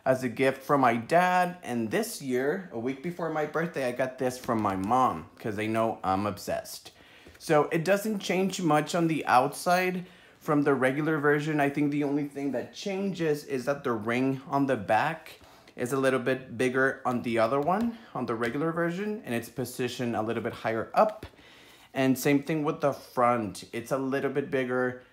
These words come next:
with the regular version, at least the one I got, than from this. Is it? I think so. And I think the ring is a little bit bigger here. Probably I'm just seeing things that are not there. Don't judge. I'm very <laughs> excited for this.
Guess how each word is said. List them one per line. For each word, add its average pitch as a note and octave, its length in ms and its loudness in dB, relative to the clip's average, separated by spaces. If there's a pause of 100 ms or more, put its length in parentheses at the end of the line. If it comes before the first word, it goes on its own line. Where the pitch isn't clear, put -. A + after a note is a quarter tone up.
(460)
with C3+ 220 -2
the B2 100 2
regular B2 380 2
version, A#2 400 -2
at A2+ 120 -2
least C#3+ 180 0
the D#3 60 0
one C3 220 6
I B2+ 80 0
got, F#2+ 360 2 (540)
than A2+ 320 -2
from G#2+ 520 -2
this. G2 680 -6 (880)
Is C#3 160 -4
it? D#3 300 -8 (1200)
I F3+ 100 -8
think - 200 -12
so. - 200 -6
And C3+ 120 0
I D3 60 0
think E3+ 160 -2
the E3+ 80 -2
ring D3 220 0
is C3+ 80 0
a C#3+ 60 -2
little B2+ 200 -2
bit A#2+ 160 -4
bigger B2 220 -2
here. A#2 180 -8
Probably D#3 340 4
I'm B2+ 160 2
just B2+ 240 -6
seeing A2+ 280 0
things G#2+ 240 -2
that G#2 80 2
are G2 120 2
not F#2 160 -2
there. F#2 280 0 (800)
Don't G#2+ 180 -2
judge. E2 280 -6 (200)
I'm A2 140 -2
very A#2+ 220 2
<laughs> B2 60 -2
excited D3+ 400 0
for C#3 240 4
this. B2 380 0